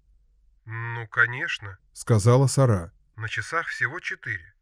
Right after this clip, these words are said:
Говори, что хочешь, никто не против. Все вокруг спят, как сурки». «Я очень тебя люблю и очень хочу». «И ради этого ты звонишь мне в четыре утра?» «Да».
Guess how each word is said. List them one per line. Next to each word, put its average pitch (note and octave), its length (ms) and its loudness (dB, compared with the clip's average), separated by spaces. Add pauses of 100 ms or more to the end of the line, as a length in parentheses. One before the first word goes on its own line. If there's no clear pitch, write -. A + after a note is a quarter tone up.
(140)
Говори, C3 340 -2
что A2+ 220 -6
хочешь, - 600 -14
никто G2+ 300 -12
не F3 120 -10
против. - 520 -16 (300)
Все - 260 4
вокруг C#3 420 -4
спят, - 320 -2
как - 160 -8
сурки». - 560 -20 (640)
«Я A#2 220 6
очень D3 360 4
тебя A#2 280 4
люблю A2 540 2 (460)
и A#2+ 100 6
очень A2 320 6
хочу». G#2 560 2 (720)
«И C3 60 -2
ради D3+ 320 4
этого C#3+ 480 2 (100)
ты B2+ 120 -2
звонишь B2 440 -2
мне C3+ 120 -4
в - 60 -6
четыре C3+ 400 -4
утра?» B2 440 2 (800)
«Да». A2 460 6